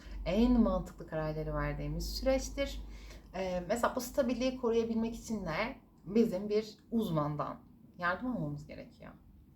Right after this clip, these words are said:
Eğer çevrende "Hayır canım, hani vazgeçemediğin", mesela örnek veriyorum işte, annen, baban, eşin vesaire de sana hani,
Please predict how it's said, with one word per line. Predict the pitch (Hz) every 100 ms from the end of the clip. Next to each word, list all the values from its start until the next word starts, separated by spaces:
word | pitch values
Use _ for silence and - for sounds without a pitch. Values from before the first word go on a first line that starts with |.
| - - - 226
Eğer | 294 349
çevrende | 302 294 311 311 302
"Hayır | 269 311 285 -
canım, | 220 247 254
hani | - 208 196 185
vazgeçemediğin", | 202 214 208 - 214 175 139 131
mesela | - - -
örnek | 165 147 -
veriyorum | 127 -
işte, | - - 139 - - - - - - -
annen, | 190 170 156 156
baban, | 160 156 151 160 -
eşin | 180 175 156 156 147
vesaire | 175 - 190 180 160
de | 151
sana | 160 156 151
hani, | 160 156 147